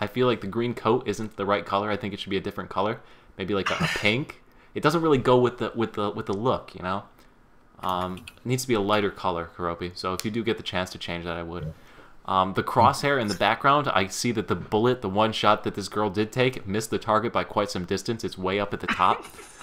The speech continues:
Speaker 1: Um, so it could, could mean that he's a bad shot with the gunslinger.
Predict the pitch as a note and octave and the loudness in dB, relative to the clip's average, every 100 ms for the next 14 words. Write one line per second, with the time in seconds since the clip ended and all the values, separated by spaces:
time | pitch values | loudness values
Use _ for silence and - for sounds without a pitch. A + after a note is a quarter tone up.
0 | - - - F2+ F2 F2 F2+ - - - | -20 -14 -2 2 2 0 -4 -12 -20 -20
1 | - - - - - - D4 E4+ C#4+ D4 | -20 -20 -20 -20 -20 -12 -2 0 0 -2
2 | F4 E4+ G4+ - - - G2 F#2+ G2 A2+ | -4 -4 -12 -10 -2 2 4 6 4 -2
3 | - - - - - - A#2+ G2+ - - | -16 -20 -20 -20 -20 -10 -8 -6 -6 2
4 | B2+ B2+ G#2+ - - C#3+ C3 C3 B2+ A2 | 4 4 0 -14 -4 0 2 2 2 0
5 | B2+ A#2 A#2+ A#2+ A2+ - A2+ C3 D3 C#3+ | 0 -2 2 2 2 2 2 2 0 -2
6 | C3+ D3 C#3+ D3 D#3+ | 0 -2 -2 -2 -2